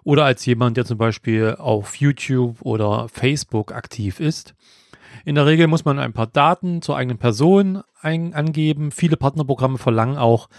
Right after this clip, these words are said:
dass man Gewerbetreibender ist. Entsprechend muss man natürlich diese Daten dann eingeben und kann sich eben nicht anmelden, wenn man das nicht ist.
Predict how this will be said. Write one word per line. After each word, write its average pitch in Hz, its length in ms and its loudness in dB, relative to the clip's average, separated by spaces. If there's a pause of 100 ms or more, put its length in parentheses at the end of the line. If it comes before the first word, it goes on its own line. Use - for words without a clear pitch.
(200)
dass 110 160 -6
man 113 100 0
Gewerbetreibender 135 840 2
ist. - 320 -4 (420)
Entsprechend 127 480 -2
muss 120 160 -2
man 123 80 0
natürlich 117 280 -4
diese 135 260 -4
Daten 120 300 2
dann 120 140 2
eingeben 131 640 -2
und 117 80 -6
kann 117 180 0
sich 120 120 -2
eben 120 200 0
nicht 123 200 -2
anmelden, 131 420 2
wenn 123 80 0
man 120 100 -2
das 120 160 -2
nicht - 220 0
ist. 156 300 -2